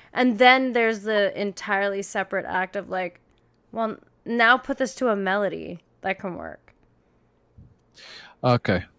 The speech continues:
Speaker 2: So in terms of lyrics, you've gotta learn what you like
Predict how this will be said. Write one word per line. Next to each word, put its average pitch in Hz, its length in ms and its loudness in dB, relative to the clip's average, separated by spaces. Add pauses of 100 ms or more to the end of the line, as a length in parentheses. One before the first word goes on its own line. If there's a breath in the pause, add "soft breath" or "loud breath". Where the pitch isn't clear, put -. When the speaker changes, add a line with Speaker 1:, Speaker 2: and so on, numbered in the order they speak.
Speaker 2:
So 123 400 6 (1160)
in 120 120 -8
terms 139 320 0
of 123 140 0
lyrics, 107 600 6 (800)
you've 101 120 -6
gotta 113 200 4
learn 110 360 4
what 101 160 2
you 95 180 6
like 92 680 4